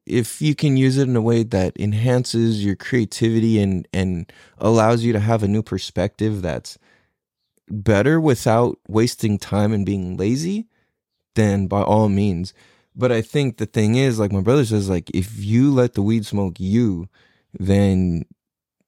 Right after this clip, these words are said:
you know, that's a whole nother thing. And that's not, you know, you don't wanna be doing that. That's not good, because there's hella people too who just, oh, my shit's all jacked up. There's hella people who, like,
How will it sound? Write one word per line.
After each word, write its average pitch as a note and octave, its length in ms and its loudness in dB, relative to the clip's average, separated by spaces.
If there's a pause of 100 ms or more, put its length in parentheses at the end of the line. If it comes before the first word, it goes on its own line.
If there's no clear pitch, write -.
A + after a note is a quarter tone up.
(140)
you G#2 160 0
know, G2 200 0
that's G2 200 -4
a G2+ 60 -6
whole G2 160 -2
nother F2+ 260 -4
thing. G2+ 360 0
And F#2 100 0
that's G2+ 200 0
not, F#2 360 0 (1500)
you D#3 140 -4
know, E3 100 2
you D#3 100 2
don't D#3 140 4
wanna D3 160 2
be A2+ 100 2
doing G2+ 360 2
that. B2 200 4
That's C#3+ 200 0
not F2+ 180 0
good, G2+ 260 -2
because G#2+ 360 0
there's A2 200 0
hella D#3 240 2
people G#2+ 300 0
too F#3 260 0
who C3+ 140 2
just, A2+ 440 -4 (680)
oh, B2 80 -14
my A2+ 140 -14
shit's - 320 -20
all D3+ 120 -20
jacked - 320 -20
up. - 60 -20 (320)
There's C#3 240 4
hella F3 180 4
people F#3 340 0
who, D3 120 0
like, F#2+ 400 -4